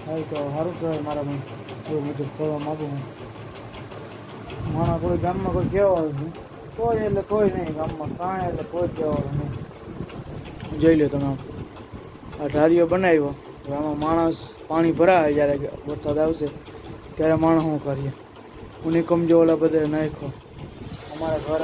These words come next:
આગળ અમે ટ્રેક્ટર નાખ્યો, અમે નાખતા જ ત્યારે કેવા આવ્યો ભાઈ કે તમારે ધારિયોમાં કહી દેશો હજી. આ રોડના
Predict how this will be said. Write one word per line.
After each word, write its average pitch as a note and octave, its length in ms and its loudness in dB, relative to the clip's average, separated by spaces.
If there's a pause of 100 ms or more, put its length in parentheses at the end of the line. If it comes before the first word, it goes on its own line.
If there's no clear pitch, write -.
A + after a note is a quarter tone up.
આગળ D#3+ 260 0 (120)
અમે D#3 180 -2 (180)
ટ્રેક્ટર - 600 -4
નાખ્યો, - 480 -2
અમે F#3+ 160 -4
નાખતા G3 380 0
જ A3 60 0 (140)
ત્યારે G#3 380 2
કેવા G3 240 2
આવ્યો F3+ 300 2
ભાઈ F3 180 0 (600)
કે D#3 180 -4
તમારે E3+ 380 0
ધારિયોમાં E3 560 2
કહી F3 200 2
દેશો F3+ 340 0
હજી. F#3 180 -4 (760)
આ F#4 180 0
રોડના A#3+ 360 6